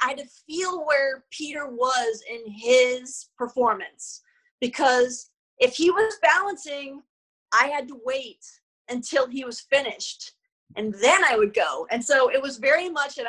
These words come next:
I, I was trying to explain this in another conversation, like a pinball machine where, you know, it, I was gonna be hit with the finish of his, his movement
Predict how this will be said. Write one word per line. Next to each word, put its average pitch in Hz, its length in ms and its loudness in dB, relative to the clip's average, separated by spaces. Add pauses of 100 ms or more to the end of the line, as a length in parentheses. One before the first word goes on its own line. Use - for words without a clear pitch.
I, 226 220 -6 (120)
I 190 220 -6
was 240 100 -12
trying 254 200 -4
to 247 40 -6
explain 247 380 -8
this 240 160 -10
in 226 80 -16
another 233 320 -4
conversation, 240 680 -8 (160)
like 240 240 2
a 240 200 -6
pinball 320 420 2
machine 196 480 -14
where, 226 400 -6 (560)
you 254 120 -4
know, 233 260 2
it, - 140 -6 (480)
I 262 200 6
was 311 160 -4
gonna 294 200 -10
be 254 280 -14 (120)
hit 349 300 -2
with 262 180 -10
the - 60 -20
finish 294 640 -4
of 220 120 -6
his, 269 400 -6 (160)
his 262 260 -6
movement 254 520 -2